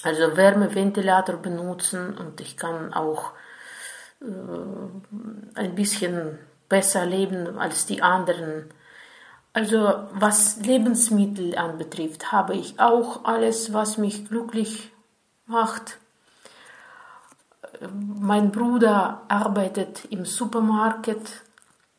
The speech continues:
als Wächter, äh, und, und wir telefonieren miteinander und besprechen, was i-, i-, im Geschäft, im Supermarkt es gibt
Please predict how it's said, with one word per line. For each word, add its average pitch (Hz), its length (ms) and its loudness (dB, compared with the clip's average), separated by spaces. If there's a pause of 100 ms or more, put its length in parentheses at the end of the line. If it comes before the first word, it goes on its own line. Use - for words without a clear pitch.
(400)
als - 320 -4
Wächter, 240 640 0 (800)
äh, 226 380 4
und, 214 420 2
und 220 440 0
wir 233 260 4
telefonieren 202 880 2 (140)
miteinander 202 1000 0 (520)
und 233 240 0
besprechen, 208 1000 -2 (260)
was - 460 2 (100)
i-, 254 60 -12
i-, 214 640 -4
im 202 140 4
Geschäft, 202 480 -2
im 190 140 -4
Supermarkt 180 800 -2
es - 340 -10
gibt 254 480 -4